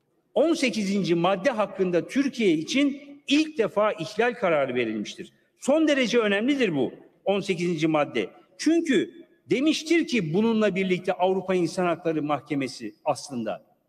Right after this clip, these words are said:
demiştir ki, Halkların Demokratik Partisi'nin milletvekillerine ve tüm seçilmişlerine yönelik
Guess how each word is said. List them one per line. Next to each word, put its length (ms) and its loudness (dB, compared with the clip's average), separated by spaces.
demiştir 400 -2
ki, 280 -10
Halkların 540 2
Demokratik 600 0
Partisi'nin 1040 -2
milletvekillerine 1000 0
ve 140 0
tüm 200 -2
seçilmişlerine 920 -2
yönelik 480 0